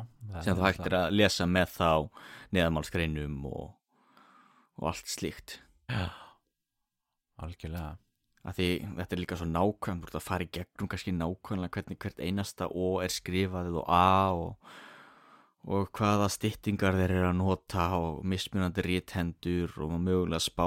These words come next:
Speaker 2: þá í hvaða handrit hafi li-, legið fyrir sem fyrirmyndir og, og þetta er svo mikið nákvæmnisvinna.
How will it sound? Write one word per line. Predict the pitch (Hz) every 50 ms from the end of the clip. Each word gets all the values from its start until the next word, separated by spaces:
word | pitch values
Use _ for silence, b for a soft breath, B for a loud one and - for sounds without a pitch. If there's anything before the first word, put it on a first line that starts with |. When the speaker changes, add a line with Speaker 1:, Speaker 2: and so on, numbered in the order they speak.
| 92 92
Speaker 2:
þá | - - 87
í | 85 85
hvaða | - - - 98 92 90 87
handrit | 92 92 92 95 - - - 90 - _ - -
hafi | 95 90 82 82 82 85 85
li-, | 87 87 98 98 - _ _ B B B B B
legið | - 92 95 98 95 90 85
fyrir | - - 104 101 104 107 107 107 107 101 98
sem | - - 98 90 87 85
fyrirmyndir | - 101 98 101 101 101 98 95 92 85 - - 90 90 92 90 85 87
og, | 82 76 76
og | 76 - - - - - - - - 92
þetta | 85
er | - 92
svo | 87 90
mikið | 90 87 85
nákvæmnisvinna. | 85 87 101 101 - 123 104 82 80 - 110 104 98 92 78 - -